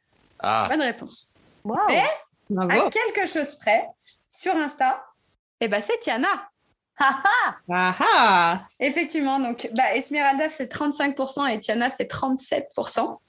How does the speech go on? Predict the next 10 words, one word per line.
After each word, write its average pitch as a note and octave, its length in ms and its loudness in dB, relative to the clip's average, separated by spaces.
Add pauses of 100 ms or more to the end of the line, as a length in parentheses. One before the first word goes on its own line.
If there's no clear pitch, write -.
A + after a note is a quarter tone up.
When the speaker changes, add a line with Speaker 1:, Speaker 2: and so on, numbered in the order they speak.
(260)
Speaker 2:
Mais G#3+ 160 -2
par A#3 180 -2
contre, C4 180 -2
écrasante A3 400 -2
majorité F#3+ 380 -2
sur G3 180 -2
Facebook F3+ 380 -4
pour F3+ 120 -2
Esmeralda, E3+ 520 -2
effectivement. E3+ 520 -4